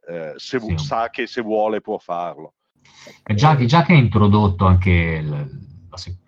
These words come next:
Speaker 2: la seconda domanda che volevamo farvi, cioè l'accoglienza dello straniero con le sue abitudini, i suoi gusti e così via. Tu come ti sei trovato in Germania? Ripartiamo da te, poi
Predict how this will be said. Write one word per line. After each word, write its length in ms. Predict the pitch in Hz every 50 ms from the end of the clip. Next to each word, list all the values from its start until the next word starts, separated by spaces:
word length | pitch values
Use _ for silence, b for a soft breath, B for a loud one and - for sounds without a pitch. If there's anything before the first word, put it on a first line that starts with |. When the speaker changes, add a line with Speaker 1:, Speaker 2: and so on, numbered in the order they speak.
| -
Speaker 2:
la 80 | 73 87
seconda 340 | - - - 98 95 90 87
domanda 480 | 85 85 82 90 95 92 92 87 82
che 140 | 82 - 85
volevamo 400 | 82 85 85 85 85 82 82 80
farvi, 520 | - - 107 92 80 76 71 73 71 73
cioè 480 | 71 - - 85 85 87 87 85 - - _
l'accoglienza 960 | 87 90 - - 82 92 98 110 110 107 95 92 - 98 92 90 90 - - _ _
dello 300 | _ 95 92 92 90 90
straniero 1040 | 90 - - - 92 92 92 95 101 104 107 107 107 104 101 101 101 101 98 92 b b b b b b
con 160 | - 98 92
le 60 | 90
sue 160 | 90 - 101 92
abitudini, 580 | 87 85 92 92 92 107 107 104 101 95 90
i 40 | 90
suoi 180 | 90 90 90 87
gusti 1000 | 85 95 98 98 98 92 92 - - - 92 90 90 87 87 85 85 85 82 82 82
e 80 | 82
così 280 | 92 - 92 87 85 82
via. 460 | 78 80 73 71 69 69 69 76 - - _ _ _ - - 90 - - - _
Tu 100 | - 175
come 200 | 143 131 117 101
ti 60 | 98
sei 140 | 98 104 92
trovato 400 | 95 98 92 90 80 80 - 82
in 80 | 80
Germania? 500 | 78 82 78 78 80 73 - - 78 76
Ripartiamo 600 | 73 - 90 - _ - 95 90 90 107 104 95 95
da 140 | 95 87 90
te, 180 | - 117 104
poi 300 | 92 - 90 87 80 b